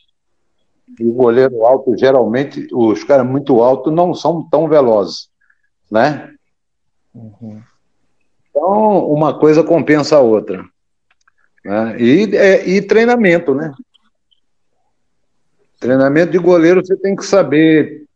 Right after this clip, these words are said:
Speaker 1: treinar o goleiro pro jogo. Você tem que saber orientar a questão do jogo e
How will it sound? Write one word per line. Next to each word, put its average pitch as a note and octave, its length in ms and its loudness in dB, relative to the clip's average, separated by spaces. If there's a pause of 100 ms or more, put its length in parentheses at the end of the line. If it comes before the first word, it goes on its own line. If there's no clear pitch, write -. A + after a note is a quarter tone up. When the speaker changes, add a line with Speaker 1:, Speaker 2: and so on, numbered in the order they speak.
(140)
Speaker 1:
treinar C#3 400 0
o D#3 80 0
goleiro C#3 720 2 (880)
pro F#3+ 160 0
jogo. A#2+ 560 0 (560)
Você A2 280 -2
tem D3+ 180 0
que D#3 240 -4
saber D3+ 720 0 (280)
orientar C3+ 1080 0
a C3+ 60 -2
questão C#3 420 -4
do C3 140 4
jogo F3 760 2
e D3+ 460 2